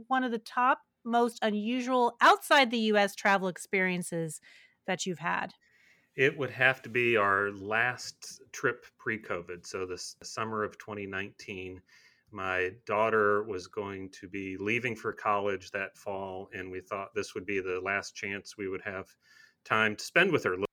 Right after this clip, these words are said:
Speaker 2: would we know that the next spring break, she would come home and be home for six months <laughs> before she went back to school. But we thought we would take a big blowout trip, and we went on a driving tour of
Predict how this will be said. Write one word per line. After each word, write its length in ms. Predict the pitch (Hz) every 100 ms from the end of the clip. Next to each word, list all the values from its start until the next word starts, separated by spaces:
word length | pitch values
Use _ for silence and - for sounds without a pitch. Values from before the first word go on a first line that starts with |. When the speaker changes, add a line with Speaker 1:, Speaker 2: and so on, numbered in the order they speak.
| _
Speaker 2:
would 180 | 110 110
we 100 | 110
know 280 | 113 123 117
that 200 | 104 107
the 80 | 101
next 320 | 104 - -
spring 280 | - 113 101
break, 300 | 113 110 -
she 200 | - 101
would 240 | 98 92 - _ -
come 160 | 120
home 340 | 107 113 110 104
and 260 | 95 95 95
be 140 | 101
home 280 | 104 104 98
for 320 | - 92 90 _
six 300 | - 101 -
months 320 | 92 95 -
<laughs> 60 | -
before 280 | 104 113 95
she 140 | 113
went 180 | 101 -
back 200 | 95 -
to 80 | 117
school. 360 | - 92 - - - - -
But 200 | 143 139
we 100 | 147
thought 300 | 135 156 156
we 280 | 139 127 127
would 280 | 131 120 110
take 240 | 127 113
a 60 | 104
big 380 | - 113 107 104
blowout 440 | 107 104 101 101
trip, 360 | - 104 95 _ -
and 160 | 95 95
we 120 | 98
went 240 | 104 101
on 180 | 95 95
a 120 | 95
driving 640 | 92 101 101 107 113 107 98
tour 580 | - 107 101 98 98 98 113
of 340 | 95 90 87